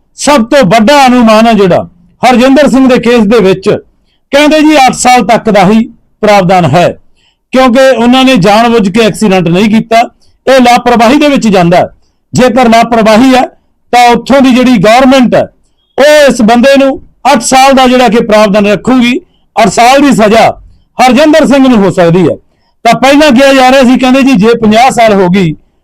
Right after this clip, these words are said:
ਤਾਂ ਫਿਰ ਇਹ ਬੰਦਾ ਬਹੁਤ ਸਾਰੇ ਸਾਲਾਂ ਬਾਅਦ, ਯਾਨੀ ਪੂਰੀ ਜ਼ਿੰਦਗੀ ਕਹਿ ਸਕਦੇ ਆ,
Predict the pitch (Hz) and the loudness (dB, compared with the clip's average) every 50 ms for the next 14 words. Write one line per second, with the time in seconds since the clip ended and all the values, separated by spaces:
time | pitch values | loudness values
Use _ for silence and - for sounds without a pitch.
0 | _ _ _ _ - 254 170 - 220 233 254 254 247 233 214 208 202 202 233 214 | _ _ _ _ -2 -2 0 0 0 0 2 0 0 0 0 0 0 0 2 0
1 | 196 - - _ _ _ _ _ _ _ _ _ 131 143 247 277 294 277 - 254 | 0 -2 -6 _ _ _ _ _ _ _ _ _ -2 0 0 2 0 0 0 0
2 | 247 240 240 240 226 233 214 196 208 226 226 214 226 226 220 208 196 - _ _ | 0 0 0 -2 0 0 0 0 2 0 0 2 0 0 0 -2 -6 -10 _ _
3 | _ _ - 247 277 277 302 302 285 277 285 294 285 220 220 254 254 262 302 285 | _ _ -2 -2 0 0 -2 -2 -2 -2 -2 0 0 0 0 0 2 2 2 0
4 | 302 269 214 262 262 208 190 226 208 190 175 160 139 117 | 0 0 0 -2 -2 0 0 0 0 0 0 -2 -2 -4